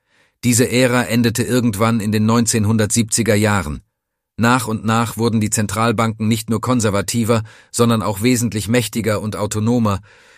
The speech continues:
Viele wurden in den neunzehnhundertneunziger Jahren formell unabhängig.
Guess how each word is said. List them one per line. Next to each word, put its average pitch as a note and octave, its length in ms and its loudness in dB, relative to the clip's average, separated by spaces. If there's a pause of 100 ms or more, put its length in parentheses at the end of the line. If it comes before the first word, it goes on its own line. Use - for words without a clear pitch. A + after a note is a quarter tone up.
Viele D#3+ 380 2
wurden C#3 260 4
in A#2 100 0
den A2+ 160 2
neunzehnhundertneunziger A#2+ 1120 0
Jahren A2 400 0
formell A2+ 400 0
unabhängig. E2 800 -6